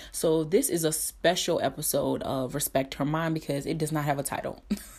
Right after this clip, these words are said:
<laughs> It doesn't have a title. It's just a topic that I'm very passionate about, and it just has to do with accepting your own journey and accepting your experiences.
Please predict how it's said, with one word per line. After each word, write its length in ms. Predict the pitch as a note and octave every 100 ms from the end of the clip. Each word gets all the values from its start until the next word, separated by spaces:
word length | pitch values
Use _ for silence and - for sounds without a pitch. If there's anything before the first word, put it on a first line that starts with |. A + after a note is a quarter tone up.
| -
<laughs> 240 | G#3+ A#3 - - -
It 100 | E3+
doesn't 240 | D#3+ D#3
have 100 | D#3
a 60 | C#3+
title. 320 | - D#3+ E3
It's 140 | - D#3
just 160 | E3
a 40 | C3+
topic 360 | - D3+ D3+
that 120 | D3+
I'm 100 | C#3+
very 200 | C#3+ D3+
passionate 540 | D3+ - D3 - D#3+ D#3
about, 260 | D#3+ D#3+
and 160 | D3+ D#3
it 60 | D3+
just 240 | D#3 - - -
has 340 | - D#3+ D#3 E3
to 120 | -
do 340 | D3 C#3+ D#3+ D#3
with 480 | D3 C#3 C3+ C3 - - - -
accepting 460 | - - D3+ B3+
your 160 | A#3 -
own 260 | D#3 E3+
journey 420 | C#3+ C3+ D3+ F3 D#3
and 100 | D3
accepting 400 | C3+ C#3+ - D3
your 100 | C#3+
experiences. 640 | C3+ - C3 A#2+ C3+ C3